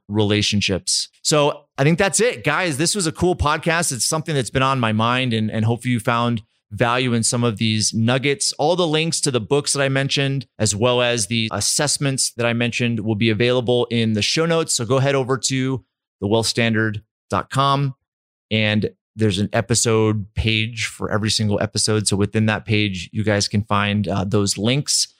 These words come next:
And, uh, also, I'm gonna put another plug in for, uh, feedback and assessments. So go head over to the show notes and, and take that assessment. It'll take you probably ten minutes or so.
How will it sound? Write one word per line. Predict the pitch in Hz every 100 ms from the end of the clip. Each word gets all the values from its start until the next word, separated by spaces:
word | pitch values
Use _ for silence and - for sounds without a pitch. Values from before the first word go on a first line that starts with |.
| _
And, | 131 135 135
uh, | 139
also, | 151 160 185 175 175 170 -
I'm | 131
gonna | 135
put | 110 151
another | 151 160
plug | - 151 160
in | 175 123
for, | - 123 123 123 123 120 _ _
uh, | 107 107
feedback | - 147 139 117 120
and |
assessments. | 110 - 135 - 120 82 - - _ _ -
So | 123
go | 110 143
head | 156 165
over | 160
to | 151
the | 131
show | 156 151
notes | 156 151 - - - _ _ _
and, | 120 113 113 110 -
and | 117
take | - 139
that | 147
assessment. | 123 - 139 -
It'll | 117
take | - 127 -
you |
probably | - 123 123 117 123 123 104 -
ten | 127 127 117
minutes | 120 143 156
or |
so. | 143 147 151 160